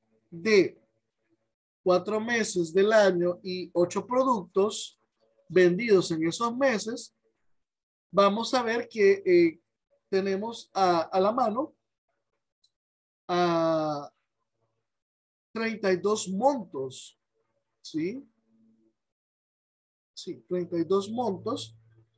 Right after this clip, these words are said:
¿sí? Que fueron las ventas de ese producto en ese mes. El producto uno en enero se vendió en siete mil setenta y dos y así sucesivamente en esos ocho productos. Entonces,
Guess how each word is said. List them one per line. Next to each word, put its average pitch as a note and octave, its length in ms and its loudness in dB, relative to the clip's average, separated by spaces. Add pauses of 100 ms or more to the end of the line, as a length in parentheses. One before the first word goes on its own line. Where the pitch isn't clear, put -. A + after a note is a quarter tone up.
(200)
¿sí? F3+ 240 -6
Que G#3+ 160 -4
fueron A3+ 480 0
las G3 240 4
ventas A3+ 800 0 (440)
de F#3 200 2
ese G3+ 200 0
producto B3 640 -4
en E3+ 220 0
ese C#3+ 220 -6
mes. G3+ 480 -6 (840)
El F#3 160 2
producto F#3+ 460 4
uno A3+ 320 0
en G3+ 100 0
enero F3+ 400 2
se C4 160 -2
vendió F3+ 680 4
en E3+ 160 -6
siete E3+ 260 -8
mil D#3+ 220 -6
setenta E3 480 -10
y E3+ 40 -4
dos C4 380 4
y F#3+ 80 -2
así F3+ 220 -4
sucesivamente G#3 840 -6
en F3+ 100 -4
esos F3 280 -6
ocho F#3 260 -6
productos. - 760 -4 (1120)
Entonces, G#3+ 760 -2